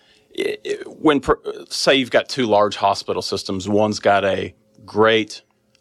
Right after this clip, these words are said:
uh, women's care center and one's got a great orthopedic center, I think it's, it's a good thing for those systems to come together and, uh, collaborate. And to the extent that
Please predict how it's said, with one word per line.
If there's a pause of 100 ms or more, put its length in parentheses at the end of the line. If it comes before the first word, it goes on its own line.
uh,
women's
care
center
and
one's
got
a
great
orthopedic
center,
I
think
it's,
it's
a
good
thing
for
those
systems
to
come
together
and, (520)
uh,
collaborate.
And
to
the
extent
that